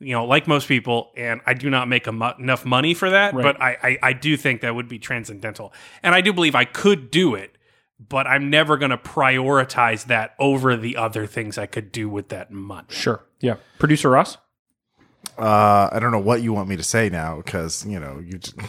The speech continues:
Speaker 2: You can take a shot at it.
Speaker 3: All right. Uh, yeah, international travel is definitely, uh, worth experiencing, especially if you can do, like, I would say not, like, the cruise ship, uh, package
Speaker 2: Oh,
Speaker 3: tour
Speaker 2: definitely
Speaker 3: thing.
Speaker 2: not doing
Speaker 3: Yeah.
Speaker 2: a cruise ship.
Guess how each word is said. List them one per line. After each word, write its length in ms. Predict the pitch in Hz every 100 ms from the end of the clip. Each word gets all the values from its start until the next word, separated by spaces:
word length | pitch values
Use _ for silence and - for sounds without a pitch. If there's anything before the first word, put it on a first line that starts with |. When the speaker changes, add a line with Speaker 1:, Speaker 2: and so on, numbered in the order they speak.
| - 175 -
Speaker 2:
You 100 | 226
can 100 | 202
take 120 | 185
a 20 | 135
shot 240 | 147 131
at 120 | 113
it. 120 | 117 110
Speaker 3:
All 80 |
right. 240 | 113 101 101
Uh, 280 | 113 117 113
yeah, 140 | 131 135
international 480 | 123 131 123 113 95
travel 180 | 117
is 80 | 95
definitely, 440 | 110 104 101 90 82
uh, 280 | 95 95 90
worth 540 | 85 95 98 - - _ _ _ -
experiencing, 920 | 98 - - 98 104 92 87 92 90
especially 340 | 90 139 131 135
if 60 |
you 100 | 123
can 140 | 123 113
do, 160 | 117 - - -
like, 140 | 127 143
I 120 | 143
would 400 | 147 151 151 110
say 320 | - 127 117
not, 440 | 107 107 110 107 98
like, 260 | 101 98
the 180 | - 98
cruise 380 | - - 117 107
ship, 400 | - 107 95 92 _ -
uh, 240 | 95 82
package 380 | - - 127 110
Speaker 2:
Oh, 20 | 113
Speaker 3:
tour 80 | - 143
Speaker 2:
definitely 140 | 110 123
Speaker 3:
thing. 0 | 110
Speaker 2:
not 60 |
doing 100 | 113 110
Speaker 3:
Yeah. 100 | 90
Speaker 2:
a 40 |
cruise 140 | 92
ship. 160 | -